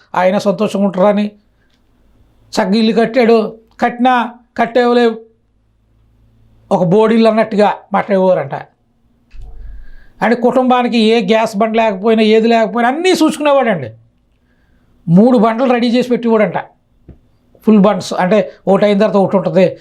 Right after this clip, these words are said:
ఎప్పుడు ఇబ్బంది పడకూడదని. అన్ని విధాలుగా చేస్తున్నా తన భార్య కానీ బిడ్డలు కానీ ఎప్పుడూ గుర్తించేవారు కదంట ఆయన్ని. ఆ పిల్లలు అయితే అనేవారంట, "అందరూ చూడు బండి కొనుక్కున్నారు, నువ్వు నాకు బండి కూడా కొనలేదని" ఇవ్వడంట వాళ్ళ అబ్బాయి.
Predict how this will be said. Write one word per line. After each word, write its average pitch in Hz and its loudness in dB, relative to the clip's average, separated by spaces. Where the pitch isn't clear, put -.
ఎప్పుడు 180 0
ఇబ్బంది 196 0
పడకూడదని. 139 -2
అన్ని 339 -2
విధాలుగా 339 2
చేస్తున్నా 294 -2
తన 190 -2
భార్య 170 -2
కానీ 190 -2
బిడ్డలు 185 -2
కానీ 208 -2
ఎప్పుడూ 269 -2
గుర్తించేవారు 269 0
కదంట 220 0
ఆయన్ని. 127 -10
ఆ 190 0
పిల్లలు 240 0
అయితే 302 -2
అనేవారంట, 247 -2
"అందరూ 254 -2
చూడు 294 -2
బండి 226 2
కొనుక్కున్నారు, 233 -2
నువ్వు 226 -2
నాకు 202 -2
బండి 214 -2
కూడా 240 -2
కొనలేదని" 214 -2
ఇవ్వడంట 196 -2
వాళ్ళ 165 -2
అబ్బాయి. 131 -8